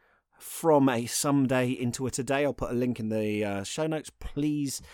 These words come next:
uh, I, I'm a, I'm an author, and I only make money if, and I can only continue to be an author if people buy my book. I would love you to read it, and I'd love to hear what you think. So please just, uh,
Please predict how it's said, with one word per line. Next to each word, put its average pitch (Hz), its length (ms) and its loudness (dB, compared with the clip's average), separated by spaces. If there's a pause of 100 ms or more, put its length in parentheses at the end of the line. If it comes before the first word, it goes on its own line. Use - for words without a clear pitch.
(340)
uh, 131 160 -6
I, 123 120 0
I'm 123 140 2
a, 123 220 0
I'm 120 140 2
an 120 80 2
author, 101 320 -4 (180)
and 101 340 -4
I 113 380 2
only 147 240 6
make 135 180 4
money 135 260 4
if, 123 100 -2 (360)
and 127 80 4
I 123 60 0
can 135 140 -2
only 131 160 4
continue 156 420 2
to 147 140 -4
be 156 220 2
an 156 80 4
author 151 300 0
if 147 120 -6
people 156 260 -12
buy 156 120 -4
my 160 100 -2
book. 156 260 -4
I 127 80 -4
would 131 160 -4
love 135 240 -2
you 113 80 -2
to 107 140 -10
read 101 160 -2
it, - 20 -4
and 95 120 -6
I'd 95 100 -6
love 98 140 -8
to 98 120 -10
hear 92 100 -8
what 92 120 -10
you - 80 -16
think. - 260 -16
So - 100 -14
please 107 280 -8
just, - 240 -12
uh, 98 60 -10